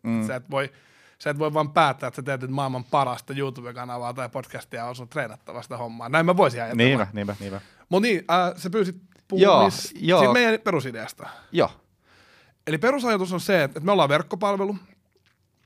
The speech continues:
Speaker 2: joka tarjoaa samanlaisen koke-, asiakaskokemuksen kuin perinteiset vuokravälitystoimistot. Pois lukien kaksi asiaa, tai pois lukien yksi asia. Me ei mennä sinne kohteeseen. Eli meidän asiakkaat lähettää meille valokuvat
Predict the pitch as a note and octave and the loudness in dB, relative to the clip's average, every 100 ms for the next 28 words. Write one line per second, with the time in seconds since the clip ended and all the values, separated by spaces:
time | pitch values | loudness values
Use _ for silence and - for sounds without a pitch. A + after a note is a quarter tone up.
0 | _ - C#3 D3+ E3 D#3 D3+ F#3+ F3+ D#3 | _ -14 -8 0 2 2 2 0 2 0
1 | C3+ C#3+ C#3+ D3 D#3+ D3 D3+ D3+ D3+ B2+ | 0 -2 -6 -2 0 0 0 0 -2 -8
2 | - D3 C3+ B2 B2 D3 B2+ C3+ E3 D3+ | -8 -6 -6 -8 -12 -12 -12 -6 0 0
3 | C3+ A#2+ A2 B2+ A#2 A2 G2+ F2 - G2+ | 0 -8 -10 -12 -12 -12 -16 -18 -16 -16
4 | F2+ - - _ _ _ _ _ G3 A3+ | -16 -20 -20 _ _ _ _ _ 4 4
5 | G#3+ F3+ D#3 C3+ C#3 - B2 A#2 A2 - | 2 -6 -4 -4 -4 -4 -12 -12 -14 -16
6 | _ _ _ _ C#3+ D#3+ F3 D#3+ E3 F3+ | _ _ _ _ 0 2 2 0 0 -2
7 | - B2 - F#2 - _ _ _ - F3 | -2 -10 -10 -14 -16 _ _ _ 0 2
8 | F#3+ F#3 D3+ - C#3 - C#3 - - - | 2 0 -4 -8 -12 -8 -8 -8 -18 -18
9 | - - _ _ _ _ _ _ - B2 | -20 -20 _ _ _ _ _ _ -14 -10
10 | C3+ - _ _ - F#3+ A3 F#3+ F#3+ G3+ | -10 -12 _ _ -4 -2 0 0 0 -2
11 | D#3 D3+ C3+ D3+ F3+ A#3 - C#3 B2+ D3+ | -4 -6 -6 0 0 0 -4 -8 -4 -2
12 | C#3 B2+ D#3 C#3+ B2 B2 A2+ - - | -2 0 0 0 -4 -10 -12 -14 -20